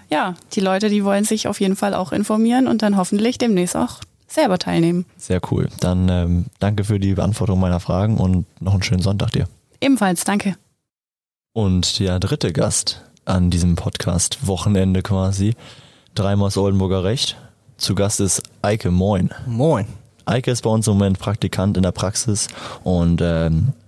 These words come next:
Speaker 2: wurde oder wird auch von, äh, Niklas bereits an der Schule unterrichtet, wo Niklas als Lehrer tätig ist. Nach der Zeit jetzt im Praktikum und der Schulzeit, wie muss ich mir das vorstellen? Konntest du heute überhaupt noch was mitnehmen oder hast du gesagt, „Ach, jetzt erzählt er wieder die Story und jetzt ist er wieder da“ und so?
Speaker 3: Kenn ich schon alles.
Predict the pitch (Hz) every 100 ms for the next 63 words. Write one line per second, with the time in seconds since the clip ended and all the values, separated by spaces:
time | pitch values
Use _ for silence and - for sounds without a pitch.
0 | _ _ _ _ - 92 98 120 110 92
1 | 87 98 117 98 92 - 92 90 87 85
2 | 82 95 - 95 95 - 85 87 - -
3 | - - - 92 92 87 110 104 98 95
4 | 90 98 95 98 92 92 98 95 92 87
5 | - 101 104 95 107 95 90 92 92 -
6 | - - - - - - _ _ _ 92
7 | 101 95 - _ _ 101 95 - 107 101
8 | - 90 - 113 - 123 123 110 110 113
9 | - - 104 107 - 95 85 - 107 113
10 | - 113 113 113 - - _ _ _ _
11 | _ _ - 101 101 - 95 90 - 113
12 | - - 95 90 101 98 98 101 92 92
13 | 113 139 151 101 98 95 85 - 87 87
14 | 87 - 80 90 101 92 90 90 87 101
15 | - 95 92 85 - - 98 90 92 85
16 | 87 90 95 85 92 104 113 104 95 95
17 | 98 -